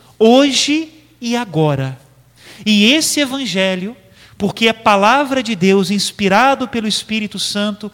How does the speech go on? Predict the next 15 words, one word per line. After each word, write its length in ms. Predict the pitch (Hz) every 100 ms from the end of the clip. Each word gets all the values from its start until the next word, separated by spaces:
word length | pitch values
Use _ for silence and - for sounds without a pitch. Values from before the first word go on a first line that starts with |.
| - - -
proclamado 1040 | - 254 302 302 277 262 226 226 269 269 254
na 100 | 240
Assembleia 640 | 226 226 220 208 214 220
Litúrgica, 760 | 202 208 220 214 208 226 247 262 - - -
ele 160 | 208
tem 220 | 208 247 254
uma 180 | 247
virtude. 1080 | 226 165 202 285 - - 247 240 139 139 127 - _ _ _ _ _ - 156
E 120 | 196
essa 380 | 208 233 - 233
vida 720 | 180 151 233 247 208 269 294 - - _ _ _
é 140 | 214 214 - - 269
transmitida 1080 | 277 320 320 254 262 - - 254 277 262
a 160 | 247 277
nós. 840 | 262 175 160 160 - - - -